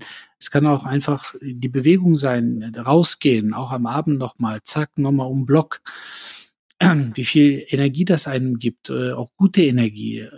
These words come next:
ähm, dass man abends sich auch tatsächlich noch ein Stück weit fitter fühlt und gleichzeitig auch noch besser pennt.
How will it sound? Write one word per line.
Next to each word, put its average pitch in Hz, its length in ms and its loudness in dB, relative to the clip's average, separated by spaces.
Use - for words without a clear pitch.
ähm, 120 340 -4
dass 120 240 -6
man 127 340 -2
abends 143 600 0
sich 135 380 -2
auch 139 160 -6
tatsächlich - 460 -2
noch 127 140 0
ein 131 60 -2
Stück - 300 -4
weit 127 200 -4
fitter - 320 -4
fühlt 208 440 0
und 147 160 -2
gleichzeitig 156 520 -2
auch 147 80 -2
noch 143 120 -2
besser 151 320 0
pennt. 160 380 -2